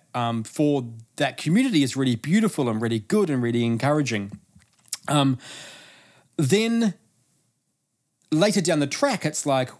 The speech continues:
"Wouldn't it be great if that wonderful thing happened again?"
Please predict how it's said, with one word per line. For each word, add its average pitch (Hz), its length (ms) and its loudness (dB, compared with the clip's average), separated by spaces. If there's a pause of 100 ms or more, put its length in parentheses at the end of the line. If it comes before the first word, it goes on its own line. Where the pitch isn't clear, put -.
(120)
"Wouldn't 254 300 0
it 240 60 -8
be 190 120 0
great 160 300 0
if 143 100 2
that 139 180 -2
wonderful 147 540 0
thing 269 280 2
happened 120 500 0
again?" 104 500 -2